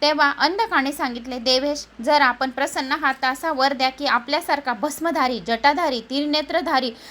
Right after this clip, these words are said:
आणि त्रिशूळधारी, चतुर्भुज, व्याघ्रचर्म परिधान करता,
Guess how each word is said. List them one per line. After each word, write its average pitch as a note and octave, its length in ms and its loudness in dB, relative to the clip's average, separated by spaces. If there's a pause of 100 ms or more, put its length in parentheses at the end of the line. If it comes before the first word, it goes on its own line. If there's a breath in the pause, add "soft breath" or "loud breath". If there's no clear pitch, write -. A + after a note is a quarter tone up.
(140 loud breath)
आणि D#4+ 180 2
त्रिशूळधारी, E4 640 0
चतुर्भुज, D#4 640 -2
व्याघ्रचर्म C#4+ 720 2 (160)
परिधान C4+ 480 2
करता, C#4 360 2